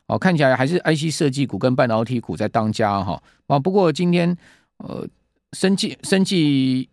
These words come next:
新药股也有所表现了哈，像耀华药今天涨幅有差不多四，四趴左右哈。那另外美食今天也涨两块哈，所以，呃，生技股今天也稍微有一些表现哈。但最亮眼的是信华哈，信华这个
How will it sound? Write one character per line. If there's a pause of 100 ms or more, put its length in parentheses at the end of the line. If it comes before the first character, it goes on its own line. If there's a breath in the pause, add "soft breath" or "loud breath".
(140)
新
药
股
也
有
所
表
现
了
哈，
像
耀
华
药
今
天
涨
幅
有 (380)
差
不
多
四，
四
趴
左
右
哈。 (280 loud breath)
那
另
外
美
食
今
天
也
涨
两
块
哈，
所
以， (400 loud breath)
呃，
生
技
股
今
天
也
稍
微
有
一
些
表
现
哈。
但
最
亮
眼
的
是
信
华
哈，
信
华
这
个